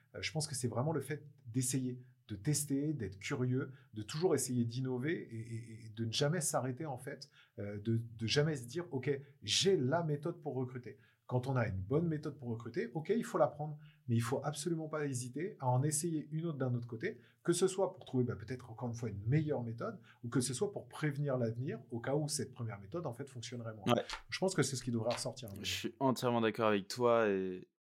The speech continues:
Speaker 2: et tu vois, je rebondis là-dessus parce que nous, on a souvent, euh, cherché, tu vois, la formule magique, euh,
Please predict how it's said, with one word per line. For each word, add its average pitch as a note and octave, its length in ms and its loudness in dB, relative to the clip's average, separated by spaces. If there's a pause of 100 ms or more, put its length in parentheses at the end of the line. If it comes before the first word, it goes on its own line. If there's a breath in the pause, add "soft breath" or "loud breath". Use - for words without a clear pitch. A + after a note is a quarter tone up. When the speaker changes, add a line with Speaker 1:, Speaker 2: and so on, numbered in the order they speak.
(140)
Speaker 2:
et G#2 80 -2
tu - 120 -6
vois, A2+ 140 6
je G2+ 140 -2
rebondis G#2 320 -2
là-dessus G#2+ 320 0
parce G#2+ 180 0
que G#2 220 -6 (600)
nous, A2 200 4
on A#2+ 140 6
a F#2+ 100 4
souvent, A#2 540 2
euh, G2 160 6
cherché, G#2 580 -2
tu - 140 -10
vois, G#2 60 -4
la G2+ 100 -8
formule F#2+ 360 -8
magique, F#2+ 600 -12
euh, - 180 -8